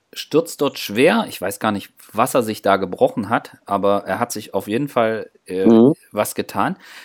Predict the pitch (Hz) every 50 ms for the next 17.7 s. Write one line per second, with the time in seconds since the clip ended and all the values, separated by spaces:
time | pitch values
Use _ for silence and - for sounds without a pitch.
0 | - - - 123 131 127 - 185 208 226 - 160 156 156 - - 123 120 165 240
1 | - - - - 131 143 - - _ _ - - - - - 107 107 131 190 233
2 | - 202 175 170 156 147 131 117 131 170 196 160 123 107 95 101 127 165 - 214
3 | 214 - 135 139 123 - - - - 117 127 135 - 107 120 175 - _ _ _
4 | _ _ _ _ _ _ _ _ - - 127 160 170 - 131 117 107 - - -
5 | - _ - - - _ - - 107 110 113 110 - 104 - - _ _ _ _
6 | _ - 104 - - 143 135 113 101 107 117 117 104 117 156 185 - - 131 123
7 | 139 202 294 285 294 - 220 190 180 165 - - 131 - - 131 127 - - -
8 | 127 123 120 - 170 180 170 131 107 127 170 - _ _ _ _ - - - _
9 | - 127 139 143 131 147 190 240 254 247 - - 170 190 185 156 139 135 - 220
10 | 220 156 120 113 107 107 101 98 98 104 104 - 107 107 - - 104 - - -
11 | 101 113 104 107 107 113 98 85 - - 123 123 - - 107 98 95 87 76 82
12 | 82 82 80 - - - 76 78 82 98 123 135 - - 87 87 82 90 87 90
13 | 95 - 113 101 98 98 92 85 101 95 90 95 95 90 95 92 - _ - -
14 | - 92 92 92 90 - 92 87 - 101 98 92 90 92 87 95 95 87 90 92
15 | 101 107 104 - 131 110 - 113 104 101 95 98 95 - 98 95 92 92 - -
16 | 104 92 92 92 90 87 85 101 104 104 80 80 92 95 - - - 95 95 107
17 | 120 - - - - 80 - - 90 87 98 107 110